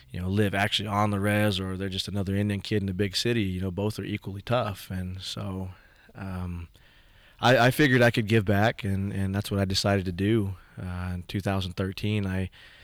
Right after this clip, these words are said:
started running my basketball camps during the summer and started making that a, a passion of mine. And,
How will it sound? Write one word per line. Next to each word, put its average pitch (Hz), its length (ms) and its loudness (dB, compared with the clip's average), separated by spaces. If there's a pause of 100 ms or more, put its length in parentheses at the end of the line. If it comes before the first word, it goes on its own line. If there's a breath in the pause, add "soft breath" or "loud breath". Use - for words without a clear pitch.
(260 loud breath)
started 104 360 2
running 101 380 0
my 95 140 -2
basketball 101 480 -2
camps 95 280 -4
during 101 160 2
the 95 80 0
summer 104 360 -2
and 95 180 -4
started 95 240 -2
making 95 260 -4
that 95 220 -4
a, 90 320 -6 (140)
a 90 80 -10
passion 107 400 2
of 98 60 -2
mine. 98 360 0
And, 92 240 -4